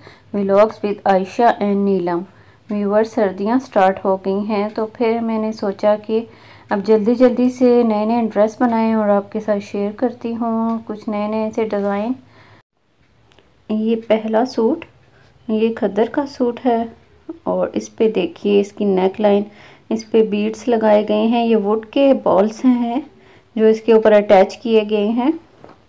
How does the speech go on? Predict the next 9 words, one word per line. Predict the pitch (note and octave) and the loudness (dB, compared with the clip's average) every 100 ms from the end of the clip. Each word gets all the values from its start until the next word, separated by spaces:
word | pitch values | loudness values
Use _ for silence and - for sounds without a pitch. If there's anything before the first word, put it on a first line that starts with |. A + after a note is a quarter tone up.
| _ _ _ _ _ _ _ _ _ _ _ - | _ _ _ _ _ _ _ _ _ _ _ -6
Wood | A3+ A3+ B3 | 0 0 2
के | C#4 | 2
balls | B3 G#3 G3+ A3 - | 4 4 4 2 0
बहुत | F#3+ G#3 A3 C4+ | 2 2 2 0
ही | B3+ | 0
अच्छे | A#3 A3 - C#4+ | -2 -4 0 2
लग | C4 A3 G3 | 4 0 -2
रहे | G#3+ G#3+ | -2 -2
हैं। | G#3+ A#3 | -2 -2